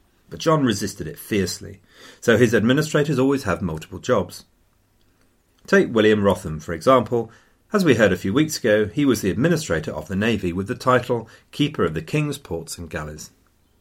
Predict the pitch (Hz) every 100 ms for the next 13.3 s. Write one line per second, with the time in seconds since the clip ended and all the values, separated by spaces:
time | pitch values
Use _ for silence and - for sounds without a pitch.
0 | _ _ _ _ _ _ _ _ - 117
1 | - - - _ - 110 101 98 87 87
2 | 85 92 90 107 98 95 - 156 98 127
3 | 156 - - 76 80 - - - _ -
4 | 123 90 98 151 156 - _ _ _ _
5 | - 170 82 82 123 139 143 90 - -
6 | _ _ _ _ 90 85 85 - 143 156
7 | 180 131 92 - 90 80 - 196 220 196
8 | - - _ _ _ - 151 87 82 85
9 | 82 80 - 82 80 76 _ _ _ _
10 | _ _ _ _ _ _ _ _ _ _
11 | _ _ _ _ _ _ _ _ _ _
12 | _ _ _ 110 110 - 190 135 - 262
13 | 151 107